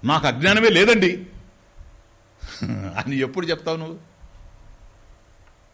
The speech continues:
చెప్పనే లేడు మనిషి, ఆత్మజ్ఞానం కలిగితే తప్ప.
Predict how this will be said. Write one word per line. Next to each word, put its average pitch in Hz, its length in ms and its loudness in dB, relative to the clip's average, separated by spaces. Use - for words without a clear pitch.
చెప్పనే 120 400 -2
లేడు 104 180 -2
మనిషి, 90 320 -8
ఆత్మజ్ఞానం 95 680 -4
కలిగితే 87 300 -10
తప్ప. 82 300 -16